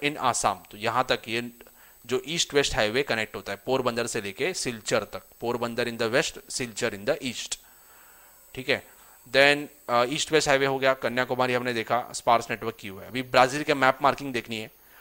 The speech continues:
हाईएस्ट पीक ऑफ ब्राजील, मैं already बता चुका हूँ, हाईएस्ट पीक ऑफ ब्राजील है Pico di Neblina, ये आपको मार्क करना है। तो वापस मैं दिखाता हूँ कहाँ है highest peak of Brazil। Highest peak of Brazil अगर आपको देखना है तो थर्ड चैप्टर में यहाँ दिया हुआ है,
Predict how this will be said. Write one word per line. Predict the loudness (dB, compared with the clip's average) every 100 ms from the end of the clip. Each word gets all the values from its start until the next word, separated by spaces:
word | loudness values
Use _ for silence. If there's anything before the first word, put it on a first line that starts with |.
| -8
हाईएस्ट | 6 8 8 6
पीक | 6 8
ऑफ | 10
ब्राजील, | 6 6 -6 0
मैं | 4
already | 6 6 4 4
बता | 4 4
चुका | 2 2 0
हूँ, | 2
हाईएस्ट | 2 2 0
पीक | 0
ऑफ | 0
ब्राजील | 2 0 0 -4
है | -4
Pico | -6 -2 -2
di | 0 -2
Neblina, | -2 -6 -10 -10 -16 -20 -20 -10
ये | 0
आपको | 0 0
मार्क | 0 2 2
करना | 2 0 0
है। | -2 -8
तो | -2
वापस | -2 -2 -4 -4 -8
मैं | -8
दिखाता | -4 0 0
हूँ | 0
कहाँ | 0 2 2
है | 0
highest | -2 -4 -4
peak | -4 -2
of | 0
Brazil। | -2 -2 -10 -16 _ _ -20 -20 -20 -20 -20 -20 -20 _ _ _ _ _ _ _ -20 -20 -20 _ _ _ _ _ _ _ _ _ _ -6
Highest | -4 -2 -4
peak | 0 0
of | 2
Brazil | 0 0
अगर | 0 2
आपको | 0 0 -6
देखना | -10 -6 -4
है | -4
तो | -4 -6
थर्ड | -4 -4 0
चैप्टर | 0 0 -4
में | -2
यहाँ | -2 -2
दिया | -6 -8
हुआ | -8
है, | -8